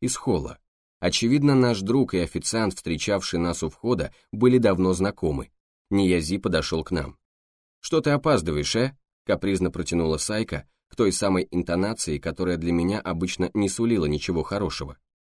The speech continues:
"Я такая голодная, ужас просто". "Виноват", вскричал Ниязи. Потом запустил руку в карман болтавшихся на нем джинсов,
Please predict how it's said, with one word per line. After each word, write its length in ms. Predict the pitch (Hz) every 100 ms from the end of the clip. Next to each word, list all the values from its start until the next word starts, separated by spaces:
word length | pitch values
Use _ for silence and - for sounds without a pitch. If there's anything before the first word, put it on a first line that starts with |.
| _ -
"Я 200 | 98 120
такая 320 | 123 139 131
голодная, 580 | 113 120 143 123 82 76
ужас 300 | 151 90 80
просто". 420 | - 73 - - - _ _ _ -
"Виноват", 560 | 107 117 117 98 71 - _ -
вскричал 460 | - 85 - 82
Ниязи. 500 | 80 80 78 69 - _ _ _ _
Потом 300 | 98 143 143
запустил 580 | 104 101 113 - 113 98
руку 240 | 113 98
в 100 | 85
карман 440 | - 87 95 113 - -
болтавшихся 720 | 90 87 85 101 - 90 90
на 80 | 87
нем 200 | 90 90
джинсов, 520 | 92 104 - 67 -